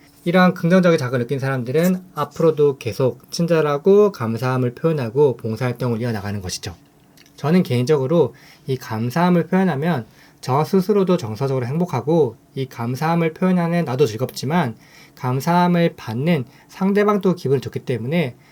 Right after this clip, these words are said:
자연스럽게 사회가 기분 좋아지고 행복해지리라 생각을 합니다. 그래서 저도 오늘 방법을 설명드리면서 저 혼자 감사함을 표현할 것이고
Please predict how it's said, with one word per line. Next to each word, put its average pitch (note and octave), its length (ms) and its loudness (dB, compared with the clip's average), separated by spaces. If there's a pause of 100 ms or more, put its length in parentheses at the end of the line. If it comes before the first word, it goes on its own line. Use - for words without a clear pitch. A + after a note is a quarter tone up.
(120)
자연스럽게 F3+ 880 0
사회가 D#3 540 -4
기분 C3+ 360 -8
좋아지고 A#2+ 680 -4
행복해지리라 D#3 760 -4
생각을 C#3 280 -6
합니다. A#2 380 -6 (420)
그래서 C#3+ 580 0
저도 C#3 480 2
오늘 E3 340 4
방법을 C#3+ 380 -2
설명드리면서 C#3 800 -4 (220)
저 A#2+ 140 -10
혼자 C3 280 -4
감사함을 A#2+ 580 -6
표현할 B2 260 -6
것이고 C3+ 520 0